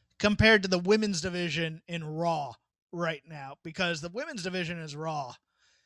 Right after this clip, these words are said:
is at all-time bad storytelling.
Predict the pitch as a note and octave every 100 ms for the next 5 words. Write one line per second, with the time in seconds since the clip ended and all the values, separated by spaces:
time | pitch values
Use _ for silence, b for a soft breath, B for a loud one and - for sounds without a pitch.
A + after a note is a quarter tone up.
0 | _ _ _ _ - F#3+ F3 F#3 F#3 _
1 | _ _ _ - G#3+ G#3 - F#3 F3+ D#3+
2 | D3+ D3 - _ _ _ _ D#3 C3+ E3
3 | E3 D3 C#3 - D#3 D3 C#3+ C#3+ A#2+ A2